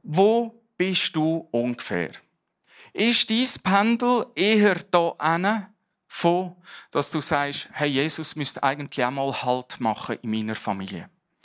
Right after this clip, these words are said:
und wiederherstellen? Oder bist du schon in dem Stadion, wo die Schwiegermutter, es heisst im Bibeltext, nachdem sie geheilt ist worden,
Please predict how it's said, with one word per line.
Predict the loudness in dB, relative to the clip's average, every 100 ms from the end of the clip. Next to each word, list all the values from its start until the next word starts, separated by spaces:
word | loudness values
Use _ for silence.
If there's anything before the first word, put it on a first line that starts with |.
| -20 -20
und | -10 -8
wiederherstellen? | -6 -8 -10 -10 -10 -10 -12 -18 -20 _ _ _ _ _ _ _ _ _ -12 -10 2
Oder | 2 2
bist | 0 0 2 2
du | 4 6 4 0 -14 -20 -20 _
schon | 2 4 4
in | 2
dem | 2 2 2
Stadion, | 0 2 4 4 2 2 4 2 0
wo | 4 6 6 2 _ _ _ _ _ -4
die |
Schwiegermutter, | 0 2 2 0 4 4 4 -2
es | -4 2
heisst | 4 4 0 -4 -2
im | 0 4
Bibeltext, | 4 2 2 2 2 0 -2 -6 -20 _ _
nachdem | 2 4 2 2
sie | -4 0
geheilt | 0 2 0 -4 -6
ist | -6 -2
worden, | -2 -2 -4